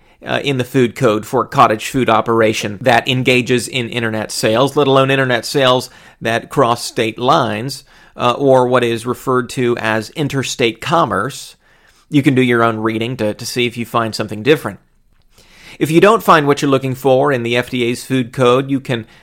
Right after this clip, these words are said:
uh, perhaps look into Title twenty-one on food and drugs in the Code of Federal Regulations, or C F R. Um, I'll just go ahead and admit to you now that, that when it comes to federal rules, I, I'm not gonna be much good to you in, in narrowing down your research to find the most relevant federal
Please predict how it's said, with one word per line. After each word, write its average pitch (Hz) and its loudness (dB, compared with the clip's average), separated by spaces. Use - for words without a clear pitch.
uh, 113 0
perhaps 127 0
look 131 -2
into 131 -2
Title 127 0
twenty-one 127 -2
on 120 -4
food 131 -2
and 123 -6
drugs 127 -2
in 131 -6
the 123 -4
Code 131 0
of 117 -6
Federal 131 0
Regulations, 120 -2
or 113 -6
C 127 -4
F 113 -2
R. 120 2
Um, 120 0
I'll 123 0
just 113 -10
go 123 2
ahead 113 2
and 104 -4
admit 120 -4
to - -4
you 117 2
now 113 2
that, 101 -2
that 107 -4
when 107 -2
it 95 -10
comes 120 -4
to 110 0
federal 113 2
rules, 110 0
I, 117 0
I'm - 4
not 117 2
gonna 117 0
be 117 0
much 113 -2
good 120 2
to 123 0
you 117 2
in, 110 -4
in 117 -6
narrowing 117 2
down 117 0
your 110 -2
research 120 -2
to 120 -12
find 117 -2
the 113 -6
most 110 -4
relevant 123 0
federal 110 -2